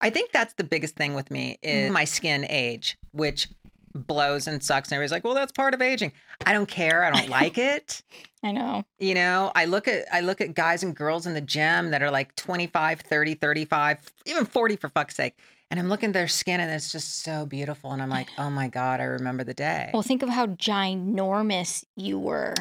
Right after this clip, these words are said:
Speaker 1: I know.
Speaker 2: though.
Speaker 1: I know. I gotta think of that too.
Speaker 2: You know, I mean, you gotta eat more if you're gonna wanna be
Speaker 1: I try. I actually, I mean, be-, between intermittent,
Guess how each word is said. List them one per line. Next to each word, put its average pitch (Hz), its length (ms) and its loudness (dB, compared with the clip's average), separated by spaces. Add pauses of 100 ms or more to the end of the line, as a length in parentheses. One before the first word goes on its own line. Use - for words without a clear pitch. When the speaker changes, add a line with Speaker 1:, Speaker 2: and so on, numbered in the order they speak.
Speaker 1:
I 170 140 0
know. 147 100 0
Speaker 2:
though. 131 540 0
Speaker 1:
I 147 120 -2
know. 131 120 -2
I 127 100 -2
gotta 127 220 -4
think 139 160 -8
of 131 80 -6
that 123 180 -2
too. 113 340 -6 (100)
Speaker 2:
You 208 120 0
know, 185 320 0 (560)
I 196 60 -4
mean, 202 160 0
you 196 60 -2
gotta 208 180 2
eat 220 160 0
more 165 200 -2
if 180 120 -8
you're 190 100 -2
gonna 185 240 -2
wanna 175 260 -2
be 180 460 -4 (180)
Speaker 1:
I 233 80 6
try. 269 240 2
I - 180 4
actually, 175 720 2 (220)
I - 100 -10
mean, 165 260 -4
be-, 156 180 -4 (220)
between 180 420 0
intermittent, 165 540 0